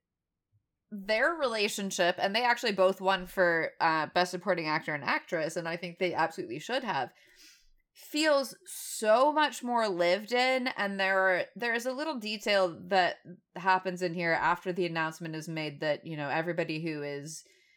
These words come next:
married to a Japanese woman is going to be transferred, and he finds a brochure that she has for the eyelid surgery that a lot of people get today.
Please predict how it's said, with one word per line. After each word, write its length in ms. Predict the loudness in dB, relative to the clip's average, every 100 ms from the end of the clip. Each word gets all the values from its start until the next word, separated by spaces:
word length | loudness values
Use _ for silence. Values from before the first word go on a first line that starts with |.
| _ _
married 260 | -2 0 0
to 80 | -2
a 60 |
Japanese 420 | 2 0 0 -8
woman 220 | -8 -8 -10
is 100 | -10
going 200 | -10 -10
to 60 |
be 120 | -12
transferred, 720 | -6 0 0 0 -2 2 2 0 _ _ -20 _ _ _
and 800 | 0 4 6 6 2 -2 -2 -2 -2 _ _ _
he 580 | -14 -14 -10 -6 -4 -6
finds 680 | -12 2 4 4 2 -2 -2
a 160 | 0
brochure 840 | 0 2 4 4 0 -2 0 2 2
that 200 | 0 -2
she 180 | -4 -6
has 520 | 2 4 4 0 -6
for 520 | -4 0 2 4 2 0 -2
the 360 | 0 2 2 2
eyelid 340 | 2 2 -6
surgery 600 | -4 -4 -2 0 2 2 0 4
that 320 | 6 6 2 _ 0
a 100 | 4
lot 200 | 4 2
of 60 |
people 420 | -4 -4 -4 -4 _ _ -20 -20 _
get 280 | 0 0 -2
today. 480 | 0 4 4 0